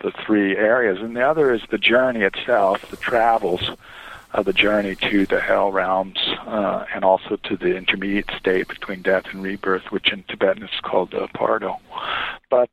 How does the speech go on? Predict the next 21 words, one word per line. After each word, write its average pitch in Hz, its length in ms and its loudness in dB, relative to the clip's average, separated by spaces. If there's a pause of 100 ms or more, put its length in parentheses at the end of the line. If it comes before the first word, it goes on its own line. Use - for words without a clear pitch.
um, 110 320 2 (1160)
uh, 117 340 2
that 139 500 4
a-, 131 40 -8 (440)
and 113 200 2
the 107 200 4
judgment 131 720 0 (140)
scene, 98 360 -2 (680)
uh, 95 420 2 (220)
before 104 400 4
the 95 80 2
Lord 98 260 2
of 87 140 -2
Death, 92 400 2
Yama, 95 560 0 (540)
uh, 87 160 0
which - 220 0
is 90 200 0
a - 80 2
consistent, - 880 -4
uh, 95 960 -6